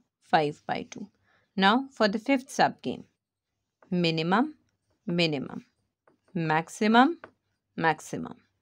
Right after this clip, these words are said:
So value of the game comes out to be two. Now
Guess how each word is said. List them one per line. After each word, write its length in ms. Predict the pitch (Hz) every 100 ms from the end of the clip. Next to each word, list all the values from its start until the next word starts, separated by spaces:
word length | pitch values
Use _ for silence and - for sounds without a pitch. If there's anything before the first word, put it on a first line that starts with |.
| _ _ _ -
So 340 | - 226 277 190
value 300 | 156 151 160
of 120 | 165
the 80 | 160
game 240 | 160 160
comes 300 | 165 151 160
out 260 | 151 156 -
to 100 | 160
be 220 | 220 302 _ _ -
two. 180 | 208 - _ _ _ _ _ _ _ -
Now 320 | 190 214